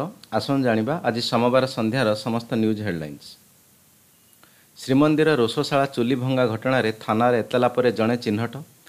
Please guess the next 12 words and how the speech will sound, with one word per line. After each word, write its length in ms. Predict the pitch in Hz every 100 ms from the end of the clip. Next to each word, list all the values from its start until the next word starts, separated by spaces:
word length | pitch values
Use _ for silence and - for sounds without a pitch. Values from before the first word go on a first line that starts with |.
| _
ଅନ୍ୟମାନଙ୍କୁ 540 | 95 113 135 135 135 135
ଚିହ୍ନଟ 360 | - 113 123
ପାଇଁ 300 | 123 123 113 -
ଏବେ 180 | 101 113
ବି 100 | 120
ଚାଲିଛି 380 | 117 104 110 104
ସିସିଟିଭିର 560 | 98 110 120 110 110 107
ଯାଞ୍ଚ। 320 | 92 80 73 - _ _ _ _ _ _ _ _ _ _ _ - _ 92
ବାଣୀବିହାରରେ 600 | 107 123 139 135 143 143
ପୁଣି 260 | 127 135
ଛାତ୍ର 360 | 131 113 - 131 127
ଅସନ୍ତୁଷ୍ଟ, 540 | 104 135 127 123 -